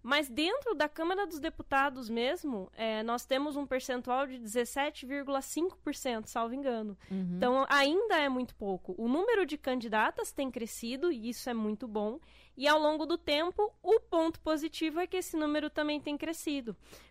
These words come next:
Speaker 1: Quando foi a época da votação da Lei Maria da Penha, por exemplo, nosso percentual na Câmara de Deputados era de dez por cento de mulheres.
Speaker 2: Uhum.
Speaker 1: E aí a gente pensa numa lei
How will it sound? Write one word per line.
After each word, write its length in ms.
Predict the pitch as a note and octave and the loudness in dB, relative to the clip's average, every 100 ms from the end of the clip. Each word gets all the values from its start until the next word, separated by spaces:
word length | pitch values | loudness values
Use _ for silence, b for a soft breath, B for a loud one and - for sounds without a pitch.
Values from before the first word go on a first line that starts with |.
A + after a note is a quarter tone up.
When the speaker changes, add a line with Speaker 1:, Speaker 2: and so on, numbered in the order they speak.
| B | B
Speaker 1:
Quando 340 | C4 C4+ D#4+ | 2 4 2
foi 300 | F4+ - C#4+ | -2 2 4
a 100 | C4 | 6
época 380 | A#3+ A#3+ - A#3+ | 4 2 -2 -4
da 100 | A3 | -2
votação 480 | G#3+ A3 A3 - A3+ | -4 -4 -6 -6 -2
da 100 | A3 | 0
Lei 160 | A3 G#3+ | 0 0
Maria 320 | G#3+ G#3 G#3 | 0 0 -2
da 80 | G#3+ | -2
Penha, 320 | - A3 A3 | -2 -2 -2
por 200 | A3 A3 | -4 -4
exemplo, 440 | A3+ A3+ A3+ C4+ | -2 -2 -4 -4
nosso 280 | C4 B3+ - | -2 -2 -4
percentual 680 | - B3+ C4 B3 B3+ B3 A#3+ | -4 -2 -2 -6 -2 -2 0
na 100 | B3 | -4
Câmara 360 | B3+ A#3+ B3 | -4 -4 -4
de 80 | G#3+ | -4
Deputados 500 | A#3+ - - A#3+ A#3+ | -8 -6 -2 -2 0
era 180 | B3+ C4 | -2 -2
de 120 | B3+ | -6
dez 360 | G#3+ A3 C#4 - | -2 -2 -2 -6
por 160 | C4 | -8
cento 360 | - A#3 G#3+ G#3 | -6 -4 -4 -6
de 80 | G#3 | -6
mulheres. 580 | G3 F#3 - - - - | -6 -8 -12 -14 -16 -4
Speaker 2:
Uhum. 320 | F#3 F3 E3+ | -2 0 0
Speaker 1:
E 80 | E3 | 2
aí 240 | A#3 A#3 A#3+ | 4 4 2
a 80 | |
gente 320 | A#3+ B3 B3 - | 0 -2 -4 -2
pensa 420 | A#3+ B3 D#4 C4+ | 0 2 0 -2
numa 240 | A#3+ A#3+ A3+ | 0 2 0
lei 260 | A#3 A#3+ | 0 -4